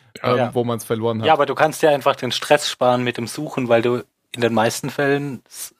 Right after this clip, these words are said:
Speaker 3: sowieso da, da wieder in der Nähe vorbeikommst. Also
Speaker 2: Genau.
Speaker 1: Ja,
Speaker 3: entspannt
Speaker 1: außer du
Speaker 3: das
Speaker 1: hast
Speaker 3: so.
Speaker 1: eine Frist, zu der du suchen
Speaker 2: Ja.
Speaker 1: musst. Also wenn du, wenn du morgen
Speaker 3: Ja,
Speaker 1: fliegst
Speaker 3: gut.
Speaker 1: und du suchst deinen Reisepass, obwohl morgen fliegt ja eh keiner.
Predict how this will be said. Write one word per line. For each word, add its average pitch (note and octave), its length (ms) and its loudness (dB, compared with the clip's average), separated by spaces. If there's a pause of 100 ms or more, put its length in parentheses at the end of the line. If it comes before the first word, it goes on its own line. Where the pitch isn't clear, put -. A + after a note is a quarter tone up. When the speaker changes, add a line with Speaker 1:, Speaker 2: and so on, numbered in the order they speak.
Speaker 3:
sowieso B2 600 0
da, A#2+ 300 4
da A#2+ 300 0
wieder A#2+ 260 -2
in A#2 80 -6
der A#2+ 80 0
Nähe A#2 220 -2
vorbeikommst. A2+ 680 -4
Also - 60 -20
Speaker 2:
Genau. A2 220 2
Speaker 1:
Ja, A#2 160 4
Speaker 3:
entspannt G2+ 220 -2
Speaker 1:
außer C3+ 140 2
du C#3+ 40 4
Speaker 3:
das B2+ 80 2
Speaker 1:
hast C#3 140 2
Speaker 3:
so. - 80 -4
Speaker 1:
eine B2+ 100 -4
Frist, - 400 0
zu C#3 140 0
der B2+ 180 2
du B2+ 140 -2
suchen C3 400 -2
Speaker 2:
Ja. A2+ 160 4
Speaker 1:
musst. F#2+ 340 -4
Also G2+ 240 0
wenn G#2+ 160 0
du, A2+ 380 0
wenn A2+ 120 -2
du A2 120 -6
morgen A#2 360 2
Speaker 3:
Ja, A#2 40 -10
Speaker 1:
fliegst B2+ 600 -2
Speaker 3:
gut. C#3 100 -2
Speaker 1:
und A#2+ 100 -10
du B2+ 80 -2
suchst - 380 0
deinen A#2 160 0
Reisepass, C3+ 720 -4
obwohl A#2 300 0
morgen A2+ 360 2
fliegt - 300 -4
ja A#2 60 4
eh A#2+ 180 0
keiner. A2+ 400 -2